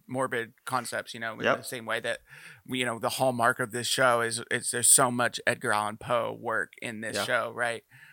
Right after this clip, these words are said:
Speaker 1: Um, and, like, you know, in the same way that he kind of allowed us all to sort of transport ourselves into, like, hey, it's okay to be sort of, you know, a little goth or a little bit weird and into, like,
Speaker 2: Yep.
Speaker 1: dead things and monsters, you know? And I think that Addams Family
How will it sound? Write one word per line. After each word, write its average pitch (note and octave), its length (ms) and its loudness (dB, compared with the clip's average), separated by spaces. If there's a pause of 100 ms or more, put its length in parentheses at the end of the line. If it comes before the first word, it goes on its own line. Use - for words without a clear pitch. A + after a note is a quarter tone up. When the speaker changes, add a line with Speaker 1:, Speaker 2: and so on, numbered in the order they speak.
(200)
Speaker 1:
Um, B2+ 520 0
and, B2 180 -2
like, A#2+ 180 -2
you B2+ 80 -4
know, A#2 140 -4
in A#2+ 80 -6
the A#2+ 60 -6
same C3 280 2
way A2+ 160 2
that A2+ 180 0
he C#3 380 2
kind G#2+ 300 0
of A2 120 0
allowed A2 420 2
us A2 220 0
all G#2+ 220 -4
to A2 240 -6
sort A#2 200 -2
of G#2 100 -12
transport A2+ 480 -6
ourselves A2 340 -8
into, A2 180 -12
like, A2 160 -8
hey, D3 160 2
it's C3 140 -2
okay E3 280 0
to D#3 120 -2
be C#3+ 340 -2
sort A#2 240 0
of, A#2+ 160 -6 (580)
you B2 100 -6
know, A#2+ 240 -6 (120)
a - 60 0
little B2 240 0
goth A2+ 420 2
or A2+ 120 -2
a A2+ 60 -2
little A2+ 240 -4
bit A2+ 220 -4
weird A#2 320 -4
and A2 140 -4
into, A2 340 -4
like, G#2+ 140 0
Speaker 2:
Yep. G#2+ 160 -6
Speaker 1:
dead A2 280 -2
things A2 280 -4
and A2+ 100 -6
monsters, - 560 -8
you A2+ 80 -10
know? A#2 200 -4
And A#2 160 -10 (440)
I A#2 120 4
think B2+ 160 0
that C3 180 4
Addams C3 280 4
Family B2 280 -2